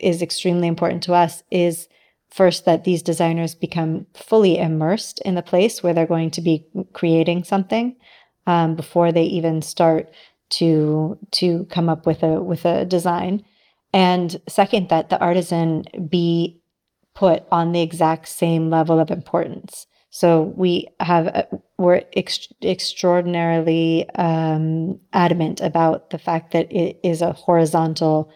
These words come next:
process and that everybody has the same weight and the same decisional power, um, when it comes to the, the final product. One of the things that,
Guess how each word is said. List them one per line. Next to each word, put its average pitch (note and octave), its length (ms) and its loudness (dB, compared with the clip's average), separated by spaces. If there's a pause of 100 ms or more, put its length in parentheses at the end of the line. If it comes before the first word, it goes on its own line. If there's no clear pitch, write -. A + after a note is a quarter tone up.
(280)
process - 600 -4
and E3+ 180 0
that E3 180 2
everybody E3 560 2
has D#3+ 460 -2 (300)
the E3 80 0
same E3 500 0
weight F#3 400 0
and F3+ 160 -2
the E3 60 -4
same E3 340 -2
decisional D#3+ 720 0
power, E3 520 0 (400)
um, D#3 500 0 (460)
when E3 220 0
it D#3+ 120 -4
comes D#3+ 360 0
to D#3 680 0
the, E3+ 260 0
the E3+ 340 0
final E3+ 480 2
product. - 720 -6
One E3+ 240 -2
of D#3+ 60 -2
the E3 100 -2
things E3+ 280 -2
that, E3+ 280 0